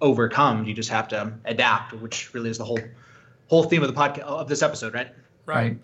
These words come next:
Speaker 3: Look, if, if I, I mean, Alex, if I had a property management company and I currently wasn't doing maintenance, rehab, construction work, and I'm losing, uh, you know, five percent of my inventory a month to sales, I would,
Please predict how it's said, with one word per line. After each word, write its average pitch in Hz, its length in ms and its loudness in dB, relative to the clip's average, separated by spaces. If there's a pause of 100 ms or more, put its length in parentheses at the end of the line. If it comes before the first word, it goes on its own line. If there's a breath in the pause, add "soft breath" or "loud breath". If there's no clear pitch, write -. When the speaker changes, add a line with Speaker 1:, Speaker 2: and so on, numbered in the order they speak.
(100)
Speaker 3:
Look, 185 220 4
if, 180 200 0
if 180 160 2
I, 220 320 4
I 165 140 -10
mean, 175 180 -2
Alex, 165 380 0
if 139 100 -6
I 180 140 4
had 175 240 2
a 147 80 -6
property 165 400 0
management 147 400 -6
company 139 380 -4
and 139 80 0
I 170 100 2
currently 170 400 0
wasn't 143 340 0
doing 135 320 -2
maintenance, 143 560 -4
rehab, 135 460 2
construction 135 760 -2 (240)
work, 143 420 2 (200 soft breath)
and 147 80 0
I'm 170 180 4
losing, 151 500 0 (440)
uh, 135 460 2
you 156 120 -4
know, 127 180 0
five 165 360 2
percent 160 260 0
of 151 60 0
my 143 120 0
inventory 147 520 0
a 131 40 0
month 135 360 -2
to 127 80 -8
sales, 147 580 -2 (380)
I 131 120 0
would, 147 300 2